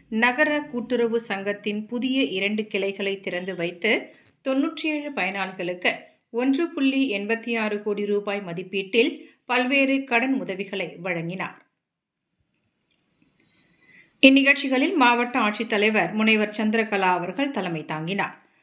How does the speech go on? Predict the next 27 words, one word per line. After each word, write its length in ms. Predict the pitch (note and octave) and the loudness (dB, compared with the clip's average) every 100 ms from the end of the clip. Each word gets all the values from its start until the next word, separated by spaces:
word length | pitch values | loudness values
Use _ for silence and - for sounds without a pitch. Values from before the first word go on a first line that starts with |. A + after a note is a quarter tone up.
| _ _ _ A#3 | _ _ _ 0
மாண்புமிகு 560 | C4 C#4 E4 D#4 D#4 D#4+ | 4 4 2 -4 -4 0
கைத்தறி 460 | B3 A3+ B3+ B3 | 2 2 0 0
மற்றும் 360 | B3 B3 - C#4+ | -2 -4 -4 -4
துணிநூல் 440 | C4+ A#3+ B3 C4+ C#4 | -2 -2 0 0 0
துறை 140 | A#3+ G3+ | -2 -2
அமைச்சர் 400 | F#3+ G#3 A#3 A3 | -4 -6 -6 -4
திரு 120 | G#3 | -4
ஆர் 280 | F#3+ F3+ G3 | -2 -2 -2
காந்தி 260 | G3 F#3 F3+ E3+ | -6 -8 -6 -6
அவர்கள் 360 | D#3+ F3 A#3+ F4+ - - _ _ | -6 0 2 0 -6 -20 _ _
கூட்டுறவுத்துறையின் 960 | D#4+ E4+ E4+ E4 D#4 C#4 A3 G#3 G#3+ G#3+ | -4 -2 0 -2 -2 0 0 0 -4 -4
சார்பில் 460 | F3+ E3+ A3 B3 C#4 - _ - | -4 0 2 2 0 -10 _ -4
வாலாஜா 520 | A3+ B3+ D#4 D4+ D4 D4 G3+ | 2 4 4 2 0 0 0
ஊராட்சி 420 | G#3+ G#3+ G#3 A3+ | 0 0 -2 -6
ஒன்றியம், 480 | G3 F#3 F#3 F#3 B3 C4+ - | -6 -6 -6 -4 -4 -8 -12
கடப்பேரி 560 | - A#3+ C4+ C4+ C#4+ C#4+ | -2 0 0 -2 -4 -4
ஊராட்சி, 540 | G3+ F#3 F3 E3+ A3+ C4+ C#4 - _ | -4 -4 -6 -4 -4 -4 -6 -18 _
உதயம் 420 | A#3+ C4+ D4 D#4+ D4+ | -2 0 0 -2 -4
நகரில் 420 | F#3+ A3 G3+ D3 - _ - | -2 0 0 0 -8 _ -6
வி 140 | A#3 D#4 | -2 2
எல் 200 | E4 E4 D#4+ | 2 0 -2
தனி 280 | A3+ A3 A#3 | -2 0 0
நூற்றி 340 | G#3+ B3 B3+ C#4 | -2 -4 -4 -6
பதினாறு 640 | C4+ G#3 G#3 G3+ G3 G3 G#3 - _ | -4 -4 -2 -2 -2 -2 -2 -8 _
சுமை 340 | - C#4 C#4+ D#4+ | -6 0 2 2
தாங்கி 420 | D#4 C#4 C4+ B3+ A#3 | 0 2 2 0 -2
நகர 360 | G3+ G#3 G#3+ | -2 -2 0